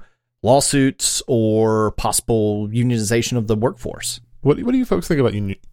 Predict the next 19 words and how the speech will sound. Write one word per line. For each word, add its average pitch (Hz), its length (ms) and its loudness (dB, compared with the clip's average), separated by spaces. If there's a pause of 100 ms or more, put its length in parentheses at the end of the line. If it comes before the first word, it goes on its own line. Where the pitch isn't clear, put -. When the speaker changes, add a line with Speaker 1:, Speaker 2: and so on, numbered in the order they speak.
(140)
Speaker 2:
unionization 101 920 -2
of 90 480 -6
tech - 240 2
work? - 320 -12 (540)
Speaker 1:
I, 170 160 2 (340)
I 156 100 6
like 190 200 4
the 240 100 0
idea. 185 580 2
I - 40 0
mean, 160 180 2
I 202 200 6
actually 170 340 2
like 220 180 2
the - 80 2
idea 110 240 0
of 104 100 -6
unions 117 600 0
themselves, 110 800 2